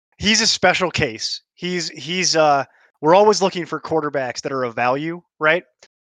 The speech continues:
And it's just the hate train has gone so far. And I think,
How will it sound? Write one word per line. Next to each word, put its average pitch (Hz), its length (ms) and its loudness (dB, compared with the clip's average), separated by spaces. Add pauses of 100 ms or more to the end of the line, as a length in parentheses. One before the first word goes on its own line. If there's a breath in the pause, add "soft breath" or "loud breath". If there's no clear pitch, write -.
And 160 120 -2
it's 151 100 -4
just 165 300 -4
the 165 100 0
hate 185 300 -2
train 165 340 -4
has 135 100 -6
gone 135 280 -2
so 160 400 2
far. 135 460 0
And 139 120 -4
I 135 80 4
think, 165 240 -2